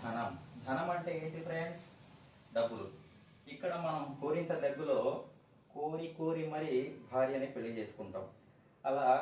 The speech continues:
కోరి కోరి భార్య పెళ్లి చేసుకున్న తర్వాత మనకి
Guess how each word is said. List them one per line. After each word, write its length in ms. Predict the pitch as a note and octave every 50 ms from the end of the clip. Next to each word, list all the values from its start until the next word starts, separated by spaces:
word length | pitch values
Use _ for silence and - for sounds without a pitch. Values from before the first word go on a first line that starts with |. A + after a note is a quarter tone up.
| - - - - -
కోరి 260 | D3+ E3 F3 F3 E3+ F3
కోరి 240 | F3 E3+ E3+ E3 E3 D#3+ - - B2+
భార్య 280 | C3 C#3 C#3+ D3 D#3 D3+ D3+ -
పెళ్లి 220 | B2 C3 C#3+ - - -
చేసుకున్న 340 | - - - - - - - - - - A2
తర్వాత 420 | - C3 C3+ C#3+ C#3+ C#3+ C#3+ - A2 G#2+ G#2+ A2 B2 C3 A#2 - - - - - B2
మనకి 320 | A#2 B2 B2 - B2 A2+